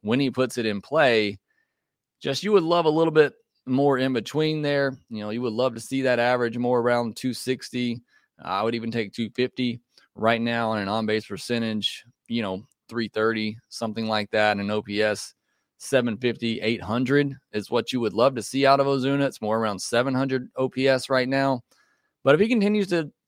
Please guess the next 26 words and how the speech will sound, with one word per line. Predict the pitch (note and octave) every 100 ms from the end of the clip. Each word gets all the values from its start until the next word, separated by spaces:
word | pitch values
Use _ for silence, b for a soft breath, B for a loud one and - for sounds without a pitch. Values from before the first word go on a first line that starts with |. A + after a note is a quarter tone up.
| C#3+
you | D#3+
know, | C3
hit | F3+ - _ _ _
home | A#2+ D#3+ D#3
runs | C#3+ D#3+ B2+ B2
and | C3
he's | B2+ D#3+
hitting | D3+
sixth | B2+ D#3 C#3
or | C3+
seventh | - C#3 C#3 C3+
in | B2+
your | F#2+
lineup, | G2+ D3 C#3 A2+ A2 - _ b b b -
I | C3+
think | F3
you | D#3
can | C3+ A2
live | C#3
with | D#3 -
that | D#3+ E3+ - _ _ A#2+
in | C3
your | B2+
D | A2 B2 C3+
H | C3+ -
spot. | - D3 D3+